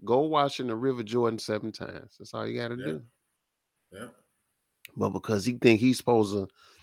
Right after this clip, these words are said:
Speaker 1: it's supposed to be an event, because he think he, he, he supposed that he should have maybe washed in some better waters, some cleaner rivers or whatever.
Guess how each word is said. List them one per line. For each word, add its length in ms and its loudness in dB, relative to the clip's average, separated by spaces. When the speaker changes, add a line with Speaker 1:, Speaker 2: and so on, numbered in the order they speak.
Speaker 1:
it's 120 0
supposed 280 6
to 80 -2
be 180 4
an 140 2
event, 480 4
because 320 -2
he 120 2
think 320 0
he, 180 6
he, 320 0
he 180 -2
supposed 580 4
that 100 -2
he 120 0
should 220 0
have 80 2
maybe 240 2
washed 440 6
in 140 2
some 260 -6
better 240 6
waters, 600 4
some 200 -4
cleaner 480 8
rivers 440 8
or 80 4
whatever. 560 8